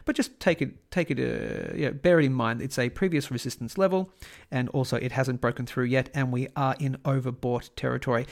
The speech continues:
But you can actually stay in overbought territory for a while. So, you know,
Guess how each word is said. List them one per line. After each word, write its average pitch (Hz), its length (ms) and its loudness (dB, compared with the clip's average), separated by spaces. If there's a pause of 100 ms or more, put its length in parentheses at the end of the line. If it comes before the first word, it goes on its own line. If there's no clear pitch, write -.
(180)
But - 120 -2
you 262 80 -2
can 277 140 -4
actually 285 220 -6
stay 147 300 0
in 135 100 0
overbought 127 380 -2
territory 123 440 -2
for 120 180 -2
a 117 60 2
while. 110 320 2
So, 120 180 0
you 120 140 -2
know, - 80 -8